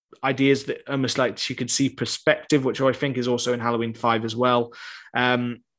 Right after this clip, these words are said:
but again, so that kind of link, and then ending with, like, Jamie and her mother in Halloween Four, where she stabs her with, you know, the scissors,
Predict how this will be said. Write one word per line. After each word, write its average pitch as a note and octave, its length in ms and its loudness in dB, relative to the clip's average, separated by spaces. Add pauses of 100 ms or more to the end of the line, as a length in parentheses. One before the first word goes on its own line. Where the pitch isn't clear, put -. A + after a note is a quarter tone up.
(100)
but D#3+ 420 2 (100)
again, D3+ 340 2
so D3+ 120 -4
that F3 200 0
kind G#3+ 160 0
of C#3+ 120 -2
link, E3 360 -2
and D3 120 -8
then D3+ 200 -4
ending D#3+ 440 -2
with, C#3+ 220 2
like, C3+ 260 0
Jamie C#3 420 0
and C3+ 120 -6
her B2+ 140 -6
mother C3+ 360 0
in C3+ 60 -2
Halloween B2+ 500 -4
Four, D3+ 400 2
where B2+ 140 0
she C#3 160 -10
stabs D3 520 -4
her D#3+ 100 4
with, D3 360 0
you D3 140 -2
know, C#3 140 2
the D3 100 -6
scissors, C#3+ 520 -2